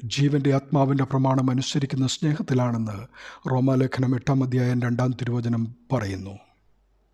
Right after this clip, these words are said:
ജീവന്റെ ആത്മാവിന്റെ പ്രമാണം വിശുദ്ധ ജീവിതത്തിന്റെ പ്രമാണമാണ്. ഇവിടെ ജഡത്തിന്റെ അടിമത്തത്തിൽ നിന്നും വിടുവിക്കപ്പെട്ട ജഡത്തിന്റെ പ്രമാണത്തിന്മേൽ ആത്മാവിന്റെ പ്രമാണം ആധിപത്യം ഉറപ്പിക്കുന്നു. അതേ പാപത്തിന്റെയും മരണത്തിന്റെയും പ്രമാണത്തിൽ നിന്ന്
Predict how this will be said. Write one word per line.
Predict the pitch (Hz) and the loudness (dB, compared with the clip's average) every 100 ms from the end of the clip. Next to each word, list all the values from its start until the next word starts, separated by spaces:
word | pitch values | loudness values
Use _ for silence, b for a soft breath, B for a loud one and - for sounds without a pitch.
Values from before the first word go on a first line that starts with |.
| _ _ _ B B B B | _ _ _ B B B B
ജീവന്റെ | 156 175 180 202 180 | -2 2 4 4 4
ആത്മാവിന്റെ | 165 - 156 156 156 | 2 2 2 2 0
പ്രമാണം | 156 139 135 131 113 120 120 | 2 2 2 0 -2 -4 -6
വിശുദ്ധ | 123 160 139 | -2 -2 0
ജീവിതത്തിന്റെ | 127 143 135 143 135 131 123 | -2 -2 -2 -2 -2 -2 -2
പ്രമാണമാണ്. | 120 113 110 101 90 95 113 - _ B B B B 147 | -2 -2 -4 -6 -8 -14 -16 -20 _ B B B B -2
ഇവിടെ | 135 131 123 - | 0 0 0 -4
ജഡത്തിന്റെ | 110 143 139 156 160 156 | -2 2 2 2 2 4
അടിമത്തത്തിൽ | 143 147 143 143 147 | 4 2 0 -2 -2
നിന്നും | 139 139 127 117 113 B B B 131 | 0 2 2 0 -4 B B B -2
വിടുവിക്കപ്പെട്ട | 139 151 147 147 135 - | 2 2 2 -2 -4 -4
ജഡത്തിന്റെ | 127 127 131 135 143 139 | 0 0 0 0 0 0
പ്രമാണത്തിന്മേൽ | 143 135 147 151 139 139 135 127 113 98 120 B B B | 2 2 2 2 0 0 0 -2 -2 -6 -10 B B B
ആത്മാവിന്റെ | 131 - 143 139 135 | -2 4 4 4 2
പ്രമാണം | 135 127 123 120 113 - | 2 2 2 0 -2 -2
ആധിപത്യം | 135 131 139 139 139 117 | -2 -2 -2 -2 0 0
ഉറപ്പിക്കുന്നു. | 113 104 113 107 95 117 123 _ _ - B B | -2 -6 -8 -10 -12 -14 -18 _ _ -20 B B
അതേ | 165 131 | -2 0
പാപത്തിന്റെയും | 127 139 131 151 139 143 135 135 | 2 2 2 0 0 2 4 4
മരണത്തിന്റെയും | 131 139 139 139 135 135 | 2 0 0 -2 0 0
പ്രമാണത്തിൽ | 131 131 135 135 - 123 | 0 0 0 0 -2 -2
നിന്ന് | 123 113 101 | 0 -2 -6